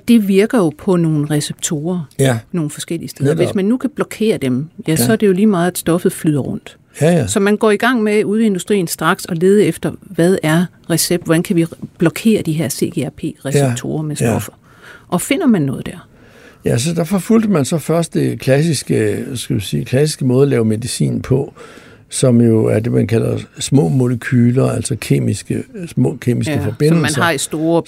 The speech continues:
Speaker 2: som
Speaker 1: biblioteker.
Speaker 2: som har i kæmpe biblioteker, og så kan man finde noget, der kan sætte sig på receptoren. Og, øhm, der var det tyske firma, der hedder Boehringer Ingelheim, de, de fandt et stof,
Speaker 1: Mm.
Speaker 2: der hedder alzegepant, øh,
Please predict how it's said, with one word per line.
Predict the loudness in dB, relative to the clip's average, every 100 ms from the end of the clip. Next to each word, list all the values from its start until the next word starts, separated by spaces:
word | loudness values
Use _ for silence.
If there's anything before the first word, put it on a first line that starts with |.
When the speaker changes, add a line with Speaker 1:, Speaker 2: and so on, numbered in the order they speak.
| 0
Speaker 2:
som | 0
Speaker 1:
biblioteker. | 0 -2 -4 -4 -8
Speaker 2:
som | -6 -2 2 2
har | 2
i | 0
kæmpe | 2 2 2
biblioteker, | 2 0 0
og | 0
så | 0 -2 0
kan | 0
man | 2
finde | 2 2 4
noget, | 4 4
der |
kan | 2 0
sætte | 0 0
sig | -2
på | -2 -2
receptoren. | 0 -2 0 -2 -2 -6 -12 -20 -20 -20 -20 -6
Og, | 0 2 4 2 2
øhm, | 2 0 -2 -4 -8 -10 -14 -8 0
der |
var | 4 4 4 0 -8 -6 -2
det | -2 -4 -6
tyske | -4 -2 -2
firma, | 0 4 4
der |
hedder | 4 2
Boehringer | 4 4 4
Ingelheim, | 4 4 4 4 4 2 2
de, | 2 0 -2
de | -6
fandt | -2 -2 -2
et |
stof, | -4 -2 -4 -6 -14 -6
Speaker 1:
Mm. | -6 -6 -2
Speaker 2:
der |
hedder | 2 2
alzegepant, | 2 -2 -2 -4 -2 0 0 -4 -12 -14 -20 -20 -20 -20 -20
øh, | -4